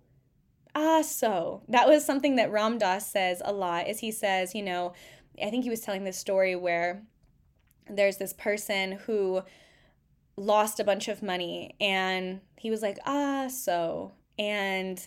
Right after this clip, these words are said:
then he gained a lot of money and everyone around him was like, "Wow, you're so lucky." And he's like, "Ah, so,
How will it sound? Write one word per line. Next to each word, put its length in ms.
then 380
he 520
gained 240
a 80
lot 160
of 100
money 280
and 100
everyone 280
around 240
him 80
was 100
like, 140
"Wow, 320
you're 180
so 180
lucky." 320
And 80
he's 140
like, 240
"Ah, 360
so, 680